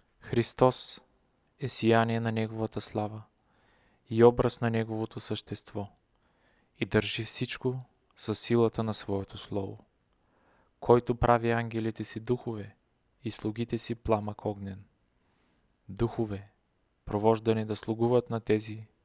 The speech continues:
които ще наследуват спасение. Всеки му се дава явението на Духа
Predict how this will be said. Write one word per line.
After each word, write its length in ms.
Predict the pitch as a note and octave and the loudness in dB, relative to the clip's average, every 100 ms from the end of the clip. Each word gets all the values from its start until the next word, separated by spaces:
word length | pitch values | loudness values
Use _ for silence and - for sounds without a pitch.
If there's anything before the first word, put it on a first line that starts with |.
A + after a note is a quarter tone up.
| _ | _
които 280 | - G#2 - | -8 -6 -8
ще 180 | - G#2 | -12 -8
наследуват 600 | G2+ - G2+ G2 G#2 G#2 | -8 -8 -8 -6 -4 -6
спасение. 680 | - - - G2+ G2 G#2 - _ _ _ _ _ _ _ _ _ _ _ | -10 -14 -10 -10 -10 -16 -20 _ _ _ _ _ _ _ _ _ _ _
Всеки 400 | - - A2+ - | -10 -6 -6 -6
му 140 | A#2+ A#2 | -10 -8
се 140 | A2 | -8
дава 340 | G#2 G#2 G#2+ | -2 -2 0
явението 600 | G#2+ G#2+ A2+ A2+ A2 - | -4 -2 -2 -2 -6 -6
на 140 | A2+ A2 | -6 -6
Духа 400 | G#2+ - A2+ | -8 -6 -8